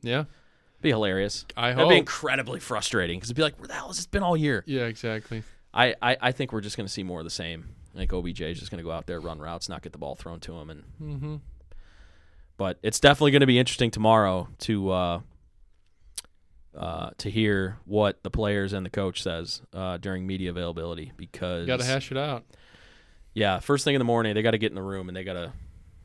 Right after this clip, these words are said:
Speaker 2: It's like, uh, what is it? Uh, uh, what's the Seinfeld thing? Uh, the Festivus, the airing of grievances.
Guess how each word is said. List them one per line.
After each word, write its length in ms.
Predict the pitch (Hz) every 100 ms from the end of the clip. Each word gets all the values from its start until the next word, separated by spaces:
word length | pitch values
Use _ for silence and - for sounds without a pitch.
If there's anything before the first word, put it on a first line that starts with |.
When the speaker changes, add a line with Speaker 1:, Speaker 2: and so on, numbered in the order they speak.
| - -
Speaker 2:
It's 160 | 95 -
like, 280 | 104 -
uh, 420 | 104 98 95 95 95
what 160 | 104
is 100 | 95
it? 140 | 95 -
Uh, 340 | 92 92 90 85 - - _
uh, 380 | 87 80 67 64 - - - - - - - - -
what's 160 | - 117
the 80 | 107
Seinfeld 640 | - 95 90 98 90 92
thing? 280 | - 92 87
Uh, 160 | - 90
the 80 | 85
Festivus, 500 | - 101 104 107 -
the 140 | 95
airing 240 | 98 107 104
of 80 |
grievances. 560 | - 104 110 113 117 -